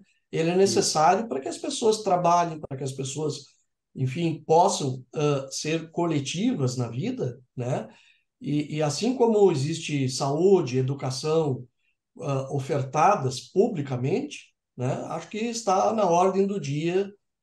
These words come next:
Speaker 1: ah, essa questão da, da adoção de passe livre,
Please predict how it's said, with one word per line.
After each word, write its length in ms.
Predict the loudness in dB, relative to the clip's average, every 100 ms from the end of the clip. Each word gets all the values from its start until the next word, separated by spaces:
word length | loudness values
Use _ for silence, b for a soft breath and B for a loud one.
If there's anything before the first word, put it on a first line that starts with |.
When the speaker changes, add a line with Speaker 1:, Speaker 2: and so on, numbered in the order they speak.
| _ -6
Speaker 1:
ah, 140 | -4
essa 300 | -4 -6 -4
questão 480 | -4 -4 -2 -2 0
da, 220 | 2 2
da 200 | 4 2
adoção 720 | 4 0 0 2 2 2 -2
de 120 | -8
passe 400 | -4 0 0 0
livre, 680 | -2 -2 -2 -4 -6 -8